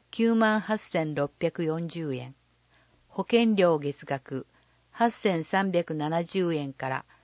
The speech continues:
八千二百二十円。第九段階。本人が市民税課税で、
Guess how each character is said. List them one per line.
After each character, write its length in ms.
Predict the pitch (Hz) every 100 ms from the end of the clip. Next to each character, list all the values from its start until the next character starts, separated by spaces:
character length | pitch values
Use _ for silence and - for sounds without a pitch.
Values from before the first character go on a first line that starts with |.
| _
八 220 | - 220
千 340 | 220 - 180 151
二 100 | 147
百 240 | 165 170
二 200 | 160 156
十 260 | 143 160 143
円。 240 | 123 135 _ _ _ _ _ _ _ -
第 240 | 202 208 175
九 320 | - 202 208
段 260 | 190 180
階。 280 | 160 143 135 _ _ _ _ _ _ _ _
本 300 | - 247 240
人 240 | 214 175 160
が 180 | 143 147
市 180 | -
民 280 | 185 214 214
税 260 | 180 165 143
課 180 | 156 143
税 280 | 151 147
で、 240 | 135 143